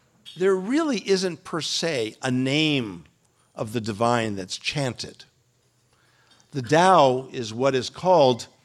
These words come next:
the highest, you know, level of divinity that that tradition understands and respects. There really isn't, for example, in Confucianism,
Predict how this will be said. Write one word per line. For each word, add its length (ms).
the 80
highest, 640
you 80
know, 100
level 580
of 200
divinity 720
that 240
that 220
tradition 560
understands 680
and 80
respects. 600
There 220
really 440
isn't, 480
for 160
example, 640
in 180
Confucianism, 1000